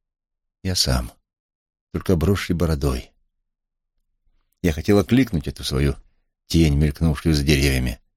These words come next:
но не смог издать ни звука. Моё горло было прижато к колоде. Тогда я подумал, что смерть, приближающаяся с каждым мигом, всё равно, что сон.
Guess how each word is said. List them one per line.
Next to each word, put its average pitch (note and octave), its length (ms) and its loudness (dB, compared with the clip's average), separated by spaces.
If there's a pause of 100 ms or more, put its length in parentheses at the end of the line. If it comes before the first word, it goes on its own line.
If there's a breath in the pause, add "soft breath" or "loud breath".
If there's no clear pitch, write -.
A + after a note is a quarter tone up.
(720)
но F#2+ 140 -4
не F#2+ 80 -2
смог - 320 -6
издать D#2 320 -4
ни - 80 -6
звука. C#2+ 480 -8 (760)
Моё E2+ 220 4
горло F#2+ 360 4
было F2 240 2
прижато D#2+ 460 -2
к - 60 -20
колоде. C#2+ 520 -6 (680)
Тогда D#2+ 260 -2
я F2 100 0
подумал, E2+ 360 2
что D#2 200 -2
смерть, F2+ 600 0 (880)
приближающаяся D2 840 0
с - 80 -4
каждым C#2+ 540 0
мигом, C#2+ 360 0 (920)
всё - 160 -10
равно, F#2+ 200 -2
что - 160 -10
сон. B1+ 380 0